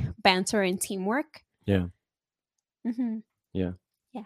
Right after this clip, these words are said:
Speaker 1: I don't know. Sorry. <laughs>
Speaker 2: Um, so, um, with that, uh, opening scene, uh, which was,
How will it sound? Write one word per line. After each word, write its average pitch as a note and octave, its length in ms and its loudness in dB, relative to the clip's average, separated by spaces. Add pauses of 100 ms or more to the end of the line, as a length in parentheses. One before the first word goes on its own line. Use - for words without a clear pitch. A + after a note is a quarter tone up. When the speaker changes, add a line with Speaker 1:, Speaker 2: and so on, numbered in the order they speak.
(100)
Speaker 1:
I A#3+ 40 -2
don't G3 160 -2
know. G3+ 80 -12
Sorry. A3 240 0
<laughs> - 540 8
Speaker 2:
Um, F#2+ 340 6
so, G2+ 260 6 (460)
um, F#2 440 4
with - 240 4
that, F#2+ 240 8 (440)
uh, F2+ 280 6
opening G2 380 4
scene, F2 380 0 (280)
uh, F2 220 4
which F2+ 200 0
was, F2 320 2